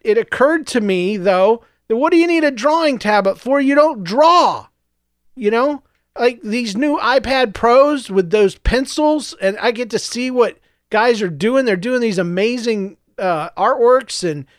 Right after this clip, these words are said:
and inking and all that kind of stuff. And I would love to play around with something like that.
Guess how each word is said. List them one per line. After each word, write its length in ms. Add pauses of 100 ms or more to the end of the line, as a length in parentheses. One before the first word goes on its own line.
(140)
and 200
inking 520
and 120
all 180
that 160
kind 160
of 80
stuff. 340
And 80
I 120
would 100
love 320
to 120
play 280
around 320
with 80
something 380
like 220
that. 260